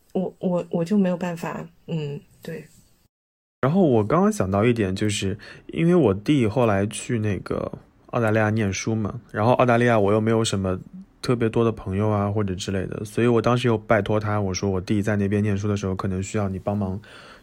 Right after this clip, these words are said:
Speaker 2: 照顾一下，然后他人生地不熟之类的，我说你去那边也，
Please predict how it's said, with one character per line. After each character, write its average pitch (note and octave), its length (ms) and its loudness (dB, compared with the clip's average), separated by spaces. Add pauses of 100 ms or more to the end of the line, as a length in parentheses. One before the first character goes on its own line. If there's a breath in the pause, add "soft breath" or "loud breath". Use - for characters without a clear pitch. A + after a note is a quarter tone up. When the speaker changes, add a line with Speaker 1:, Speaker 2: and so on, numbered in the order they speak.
Speaker 2:
照 A2+ 180 4
顾 G2 200 -2
一 F2+ 120 -4
下， F2 220 -6
然 F2+ 100 -6
后 F2+ 60 -4
他 F#2+ 140 -4
人 F#2+ 160 -4
生 A2 180 -4
地 A2 120 -2
不 G2 120 -4
熟 F#2 180 -6
之 F2+ 140 -6
类 F#2+ 180 -4
的， - 100 -8
我 G2 120 -4
说 A2 100 -2
你 G#2+ 140 -2
去 - 140 -6
那 A2 120 -2
边 G#2 160 -2
也， F#2 120 -4